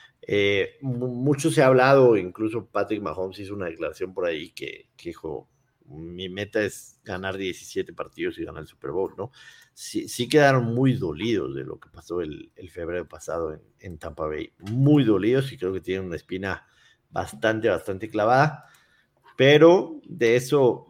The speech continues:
de eso a pensar que, que van a terminar invictos, me parece que, que está muy lejos. O sea,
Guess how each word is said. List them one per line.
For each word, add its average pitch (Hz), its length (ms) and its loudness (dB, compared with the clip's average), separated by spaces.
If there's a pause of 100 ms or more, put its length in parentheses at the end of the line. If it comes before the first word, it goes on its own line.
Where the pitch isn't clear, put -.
de 98 160 0
eso 120 160 -2
a 131 80 -2
pensar 98 500 -6
que, 92 520 -4
que 92 100 -6
van 90 160 0
a - 40 -20
terminar 87 340 -6
invictos, 92 500 -6
me 82 120 -10
parece 78 360 -10
que, - 460 -14
que - 80 -18
está 80 180 -12
muy 73 180 -12
lejos. - 360 -18
O 90 80 -10
sea, 104 120 -4